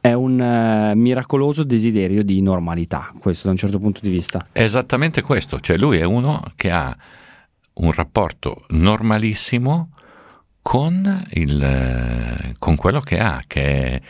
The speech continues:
Speaker 2: e con quello che trova, e con quello che trova, perché lui certe cose le trova, le scova. Questa roba dei cinque secondi è straordinaria, no? Che dice sempre, no?
Speaker 1: La sua mentali-, eh, questo è un approccio, proprio anche un consiglio che può essere dato a chiunque.
Speaker 2: Sì, che è un consiglio da agonista.
Speaker 1: Da agonista.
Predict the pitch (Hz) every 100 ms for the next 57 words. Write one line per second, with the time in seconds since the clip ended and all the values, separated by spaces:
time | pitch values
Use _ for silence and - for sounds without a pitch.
0 | - - 90 90 78 170 175 - - -
1 | - - 65 - _ _ _ _ _ _
2 | - - 73 69 73 69 - - - -
3 | - - - - - 76 104 98 - -
4 | 71 - - 69 67 85 - 76 73 -
5 | - - - - _ - - - - 80
6 | - - - - - - - - - -
7 | - 80 92 85 82 78 - 82 85 76
8 | 80 80 71 69 71 64 67 64 65 60
9 | 62 60 60 64 60 62 - 62 - -
10 | - - 107 - 117 113 110 117 113 110
11 | 101 135 - 117 - 110 - 107 110 110
12 | 110 120 110 120 - 123 117 98 - 101
13 | - 95 95 92 101 - 101 98 101 95
14 | 92 87 - - 113 - 80 76 92 90
15 | - 139 90 80 76 82 78 76 - 110
16 | 78 104 92 - 92